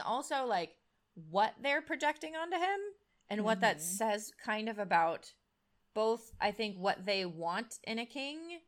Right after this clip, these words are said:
Speaker 1: and also what the realm feels like it needs in the wake of Maegor.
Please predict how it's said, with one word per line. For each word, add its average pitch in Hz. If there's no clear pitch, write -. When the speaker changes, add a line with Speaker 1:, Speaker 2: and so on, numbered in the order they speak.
Speaker 1:
and 202
also 214
what 180
the 196
realm 190
feels 185
like 180
it 170
needs 175
in 190
the 175
wake 165
of 165
Maegor. 240